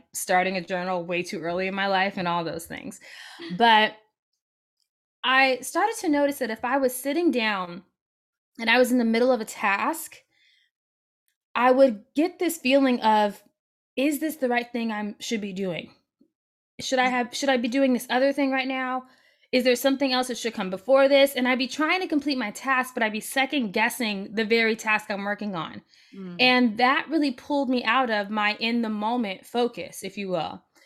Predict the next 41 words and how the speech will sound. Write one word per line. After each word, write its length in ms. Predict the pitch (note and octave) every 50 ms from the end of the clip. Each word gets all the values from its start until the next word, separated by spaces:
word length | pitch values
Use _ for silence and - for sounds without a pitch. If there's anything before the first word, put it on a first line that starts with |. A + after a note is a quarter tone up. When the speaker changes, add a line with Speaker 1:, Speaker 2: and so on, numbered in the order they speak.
| _ _ _ _
Speaker 1:
So 140 | - - D4
then 160 | C#4 D#4 E4
I 240 | E4+ F4 F4 E4+ - - _ _ _ _
would 180 | - C4 C#4 C4+
say, 300 | - D4+ C#4 C4 C4 -
"Okay, 300 | - D4 - D4 C#4+ C#4
so 440 | C4+ - C4+ B3 B3 B3 B3 - _ _ _ _ -
this 220 | A3 D4 E4 A4
isn't 240 | G#4+ G4+ A4 F4+ -
really 240 | D#4 D#4 D4+ C4 A#3+
a 60 | A#3
focus 500 | - - C#4 E4+ G4+ - C#4 A#3+ - -
issue. 300 | G3+ - - - G3 F3+
It's 120 | F#3 F3+ -
not 160 | D4+ F4 F4
that 100 | G4 F4+
I 60 | D4+
can't 300 | C#4 - - C#4+ - - -
focus. 400 | - B3+ C#4+ D4 D4 C#4 A#3+ -
It's 140 | B3 A3 -
that 220 | - B3+ A#3 A#3 -
I 260 | B3 A#3+ B3 B3 A#3
don't 320 | G#3+ F#3+ - A#3 B3+ D4 B3
have 200 | C#4 C4 B3+ -
clarity. 580 | - - A#3 C#4+ F4 D#4 A#3 F3+ - - - _ _ _ _ _ _ _ _ _ _ _ -
I 80 | C4
don't 140 | C#4+ D4 D4
have 140 | D#4 D4+ D4
clarity 460 | - - D4+ D4 D4+ D#4 D#4+ D4 D4
on 180 | C#4 C4 B3 B3
whether 280 | B3 B3 A#3+ B3 A#3+ A#3
or 60 | A3+
not 340 | A#3 A#3+ A3+ A3 - F#3+ G3
this 220 | A#3 B3 B3 -
is 100 | B3 A#3
the 100 | G#3+ G#3+
right 240 | G#3+ G#3+ G#3 G#3+ -
thing 280 | A3+ G#3+ G3+ G3+ G3 -
to 140 | - A3+ G3+
start 400 | - - - B3 C4 C#4+ B3+ G3+
with. 320 | F#3+ F3 E3+ F#3 F3 -